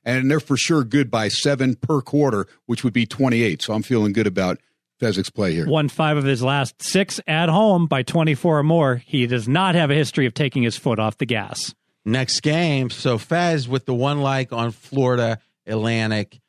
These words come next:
Speaker 3: and he's got that going for him. Next game, public dog,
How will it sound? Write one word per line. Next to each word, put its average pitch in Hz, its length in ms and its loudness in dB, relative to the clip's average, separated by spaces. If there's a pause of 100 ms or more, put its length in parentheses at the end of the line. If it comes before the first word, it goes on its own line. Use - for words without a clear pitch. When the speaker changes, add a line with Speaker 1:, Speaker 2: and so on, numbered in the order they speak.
(180)
Speaker 3:
and 104 140 -4
he's 117 160 2
got 120 180 0
that 110 220 -2
going 101 280 -4
for 98 340 -4
him. 82 160 -4 (240)
Next 139 260 -2
game, 143 460 -2 (400)
public 160 400 -2
dog, 160 720 0